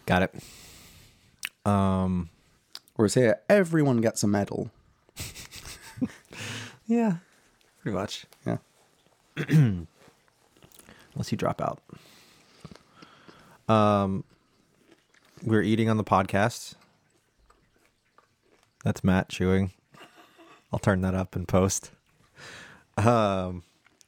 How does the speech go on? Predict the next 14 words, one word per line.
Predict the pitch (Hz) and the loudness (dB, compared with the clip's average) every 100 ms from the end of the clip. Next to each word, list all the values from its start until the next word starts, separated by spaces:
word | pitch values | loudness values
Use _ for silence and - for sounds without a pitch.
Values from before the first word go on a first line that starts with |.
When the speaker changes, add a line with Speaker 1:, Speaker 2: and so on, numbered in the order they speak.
| _ - - - _ _ _ _ _ _ - | _ -20 -20 -20 _ _ _ _ _ _ -6
Speaker 1:
Matt | 92 85 | -2 -2
was | - | -4
kind | - 90 | -2 -2
enough | 90 - | -2 -4
to | 90 | -6
bring | 92 87 85 | -4 -4 -4
Kane's | - 90 87 87 | -6 -4 -2 -4
Donuts | - 87 92 85 - | -4 -2 -4 -6 -12
from | - - 92 90 90 87 90 90 - _ | -16 -6 -4 -2 -4 -4 -4 -6 -10 _
Revere, | 95 90 87 92 95 101 104 123 135 | -4 -4 -2 0 2 0 0 -2 -4
Massachusetts. | 127 123 - - 127 160 - - | -4 -6 -8 -6 -4 -4 -8 -6
Lynn? | 110 113 165 - - | 0 2 0 -4 -14
Speaker 2:
Saugus? | - 104 107 185 - - | -6 -4 -4 -8 -14 -12
Speaker 1:
Saugus. | - 98 107 143 - | -4 -2 -2 -4 -8